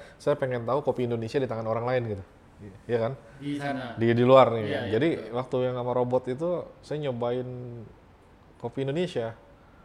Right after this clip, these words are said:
Speaker 1: Harganya jatuhnya delapan puluh ribuan kalau nggak salah sekap.
Speaker 2: Tapi memang kan rata-rata di sana ya enam puluh, delapan puluh
Speaker 1: Iya.
Speaker 2: ya.
Speaker 1: Tapi harga itu lebih mahal daripada Etiopianya. Etiopianya enam puluh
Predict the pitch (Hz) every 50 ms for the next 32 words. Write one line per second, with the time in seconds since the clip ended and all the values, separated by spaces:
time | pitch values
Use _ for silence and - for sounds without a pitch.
0 | - - - - - - - - - - - - - - - 120 110 104 104 107
1 | 101 123 160 175 170 156 131 117 104 - - 107 110 147 170 175 147 120 - 107
2 | 104 107 113 - 110 110 110 104 107 120 131 151 156 139 110 101 101 95 92 104
3 | 101 101 95 - - - 110 104 - - - - - - - - - - - -
4 | - - - 196 190 180 185 202 226 240 240 262 262 240 226 - 139 139 135 139
5 | 135 131 127 139 139 - 123 120 - 131 123 113 131 135 135 - - - 143 117
6 | 113 113 113 113 117 120 117 117 120 131 147 151 - - 113 117 120 120 107 107
7 | 107 110 110 110 - - - - - - - - - - - - - - - -
8 | 120 110 107 - - 208 254 269 - - - 131 123 117 113 117 120 113 113 113
9 | - 233 262 196 147 131 120 120 120 165 202 214 185 160 139 139 123 127 123 120
10 | 120 - 127 123 135 165 175 180 175 175 151 123 113 123 127 117 - - 120 147
11 | 196 180 143 147 165 170 170 156 147 147